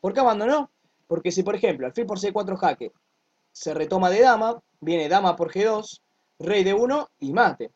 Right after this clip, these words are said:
Es decir, que de dama no se puede tomar.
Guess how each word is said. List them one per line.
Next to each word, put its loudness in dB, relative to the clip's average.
Es -12
decir, 0
que 2
de 4
dama 4
no -2
se -8
puede -6
tomar. -2